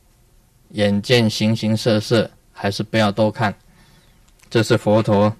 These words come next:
教的第一个方法，就是指把你这个欲望的心啊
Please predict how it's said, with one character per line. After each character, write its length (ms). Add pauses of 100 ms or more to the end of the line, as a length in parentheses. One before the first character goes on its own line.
(180)
教 200
的 100
第 240
一 40
个 120
方 240
法， 280 (440)
就 120
是 140
指 380 (1040)
把 300
你 320
这 140
个 360 (320)
欲 400
望 320
的 100
心 400
啊 260